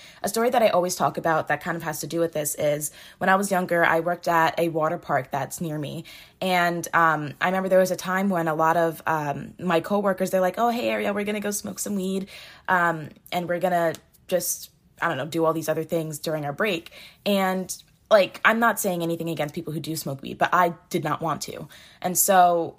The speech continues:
this is an example of your vision lets you know what you wanna say yes to, what you wanna say no to, right? And when you encounter roadblocks, your vision can also help you push through with those roadblocks. So that would be, like, the fourth reason,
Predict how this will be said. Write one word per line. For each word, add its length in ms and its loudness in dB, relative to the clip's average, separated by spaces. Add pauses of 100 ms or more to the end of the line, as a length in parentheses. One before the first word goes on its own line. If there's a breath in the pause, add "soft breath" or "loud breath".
(280)
this 220 0
is 200 -6
an 100 -2
example 540 0
of 380 2
your 160 -4
vision 300 -2
lets 240 -6
you 60 -4
know 180 2
what 220 -2
you 100 -6
wanna 160 -2
say 140 -2
yes 300 -4
to, 160 -6
what 180 -8
you 80 -8
wanna 160 -8
say 180 -4
no 160 0
to, 380 -8
right? 280 -4 (520 loud breath)
And 400 0
when 180 -2
you 100 0
encounter 400 -4
roadblocks, 680 2
your 160 0
vision 400 -4
can 120 -6
also 300 0
help 240 -4
you 380 -2 (140)
push 260 -2
through 300 2
with 120 -4
those 220 -6
roadblocks. 420 -6
So 80 -6
that 140 2
would 100 0
be, 140 -2
like, 140 -4
the 80 -10
fourth 280 -4
reason, 400 -10